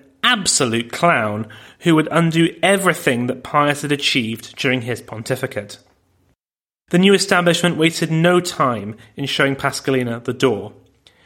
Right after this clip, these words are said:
She was the past, a symbol of their emasculation and powerlessness.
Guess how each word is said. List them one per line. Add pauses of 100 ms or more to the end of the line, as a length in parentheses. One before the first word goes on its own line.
(160)
She
was
the
past, (500)
a
symbol
of
their
emasculation (140)
and
powerlessness.